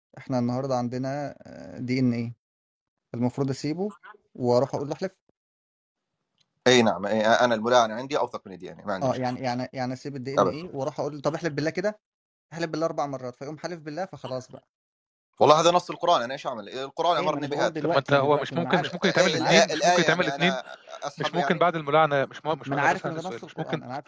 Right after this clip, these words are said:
Speaker 1: يعني لو
Speaker 3: مش
Speaker 1: النبي،
Speaker 3: ممكن، مش ممكن يكون
Speaker 1: تخيل،
Speaker 3: في الملاعنة يا
Speaker 1: تخيل،
Speaker 3: رضا سؤال بس،
Speaker 1: استنى.
Speaker 3: مش ممكن الاتنين مع بعض؟ مش ممكن
Speaker 1: حد
Speaker 3: الملاعنة
Speaker 1: يتخيل،
Speaker 3: والدي إن إيه؟
Speaker 1: طب بس حد يتخيل بس النبي عايش معانا الأيام دي،
Speaker 2: لا، لا،
Speaker 1: وحصلت
Speaker 2: أنا ما
Speaker 1: حادثة
Speaker 2: أتخيل،
Speaker 1: زي
Speaker 2: ما،
Speaker 1: دي.
Speaker 2: ما أفترض إنه الرسول عليه الصلاة والسلام عايش،
Speaker 1: طب ما،
Speaker 2: نعم.
Speaker 1: ما تفترضش، عادي.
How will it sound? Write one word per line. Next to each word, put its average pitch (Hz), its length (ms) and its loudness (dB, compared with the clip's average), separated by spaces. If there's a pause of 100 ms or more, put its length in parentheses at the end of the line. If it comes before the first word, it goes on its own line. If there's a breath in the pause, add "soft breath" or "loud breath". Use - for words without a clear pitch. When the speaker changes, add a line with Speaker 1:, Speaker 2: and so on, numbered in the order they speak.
Speaker 1:
يعني 156 200 -4
لو 170 80 0
Speaker 3:
مش 170 60 0
Speaker 1:
النبي، 185 240 -4
Speaker 3:
ممكن، 156 100 -2
مش 147 160 -6
ممكن 160 180 0
يكون 190 140 0
Speaker 1:
تخيل، 170 80 -2
Speaker 3:
في 190 100 0
الملاعنة 151 400 4
يا 135 60 4
Speaker 1:
تخيل، 131 140 0
Speaker 3:
رضا 139 180 -2
سؤال 139 200 -4
بس، 156 100 -6
Speaker 1:
استنى. 160 120 -6
Speaker 3:
مش 139 100 -12
ممكن - 180 -2
الاتنين 165 260 0
مع 160 100 4
بعض؟ 170 280 4 (160)
مش - 120 -14
ممكن 160 160 -2
Speaker 1:
حد 180 60 2
Speaker 3:
الملاعنة 143 280 4
Speaker 1:
يتخيل، 180 180 -4
Speaker 3:
والدي - 20 -2
إن 135 100 -6
إيه؟ 143 100 -6
Speaker 1:
طب 139 80 -10
بس 165 280 -14 (160)
حد 165 220 -12
يتخيل 170 300 -10
بس 165 200 -12
النبي 165 360 -10
عايش 147 360 -10
معانا 139 240 -4
الأيام 127 360 -8
دي، - 100 -20 (800)
Speaker 2:
لا، 151 100 4
لا، 180 80 6
Speaker 1:
وحصلت - 0 -
Speaker 2:
أنا 165 200 4
ما 156 80 2
Speaker 1:
حادثة 175 120 4
Speaker 2:
أتخيل، 175 200 -4
Speaker 1:
زي 143 60 -2
Speaker 2:
ما، 143 120 2
Speaker 1:
دي. - 60 -4
Speaker 2:
ما 165 120 2
أفترض 143 300 -2
إنه 127 140 -6
الرسول 120 260 -6
عليه 110 100 -6
الصلاة 107 200 -14
والسلام 101 60 -8
عايش، 90 120 -8
Speaker 1:
طب 160 100 0
ما، 160 80 4
Speaker 2:
نعم. 156 140 2
Speaker 1:
ما 165 60 6
تفترضش، 151 480 2
عادي. 120 340 0